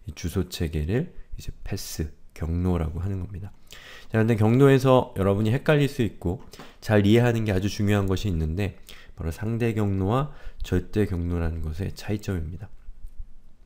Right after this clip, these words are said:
자, 상대 경로라고 하는 것은 문서를 기준으로 해서 한, 어, 다른 리소스들의 위치 정보를 구분하는 것이 상대 경로고요. 그리고 절대 경로라고 하는 것은, 어, 문서가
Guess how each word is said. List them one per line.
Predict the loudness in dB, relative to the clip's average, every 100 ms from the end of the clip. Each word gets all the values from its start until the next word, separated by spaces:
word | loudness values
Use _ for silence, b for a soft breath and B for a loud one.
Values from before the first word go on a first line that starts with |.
| B B B B
자, | 0 4
상대 | 6 8
경로라고 | 8 8 6 6 4
하는 | 4 4
것은 | 2 4 2 4
문서를 | 2 4 4 4
기준으로 | 0 0 0 2 2
해서 | 0 0 -2 -2 B B B B B
한, | -2 2 2 2 0 -4 -14 -20 -20 -12
어, | -4 0 0 0 -2 -4 -6
다른 | 0 4
리소스들의 | 4 4 2 0 -2 -2 0 2
위치 | 0 -4 -2
정보를 | 0 0 0 0 0 -2 B B B
구분하는 | -6 -2 0 0 0
것이 | -4 -4 -4 -4
상대 | -4 -4 -4
경로고요. | -4 -6 -8 -8 -6 -8 -10 -18 B B B B B
그리고 | -4 0 4
절대 | 4 8 8
경로라고 | 8 6 4 4 2
하는 | 2 0
것은, | -2 0 0 0 -4 b b b b b
어, | -2 0 2
문서가 | 2 2 4 4 4 4 6 6 2 -6